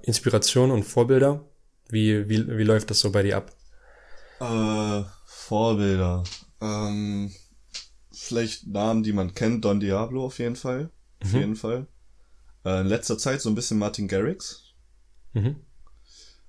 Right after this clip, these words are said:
Speaker 2: Und, ähm, ja, dann noch so Namen, die jetzt einem nicht wirklich was sagen, außer man ist wirklich so in dieser Szene drin. Äh, so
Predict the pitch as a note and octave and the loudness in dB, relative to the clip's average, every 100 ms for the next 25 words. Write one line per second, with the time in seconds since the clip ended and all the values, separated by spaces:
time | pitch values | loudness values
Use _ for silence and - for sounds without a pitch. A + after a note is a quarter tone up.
0 | - G2+ G#2 G#2 G2+ - G2+ G2 G2 F#2+ | -8 0 2 2 0 -2 0 4 4 4
1 | F#2+ F#2 F2+ F#2 G2+ G2 - G2 F#2+ F#2 | 2 2 2 2 0 -2 -2 0 0 2
2 | G2 G2 F#2 G2 F#2 - F#2 F#2+ F#2+ F#2+ | 0 0 -2 -4 -6 -8 -4 -2 -4 -4
3 | G2+ G#2+ - G2 G2 F#2+ F#2 E2+ F#2+ F#2 | -6 -6 -8 -8 -6 -4 -4 -2 -4 -2
4 | F#2 F2+ F#2+ F#2 - F#2 F2+ F2 F2 F2+ | -4 -4 -8 -8 -4 -2 -2 -4 -6 -4
5 | F2+ F2 F#2 F#2+ - - - - F#2+ F#2+ | -4 -2 -4 -4 -12 -20 -20 -6 -2 -2
6 | F#2 F#2 - F#2+ F#2 F2+ | -2 -4 -6 -4 -4 -6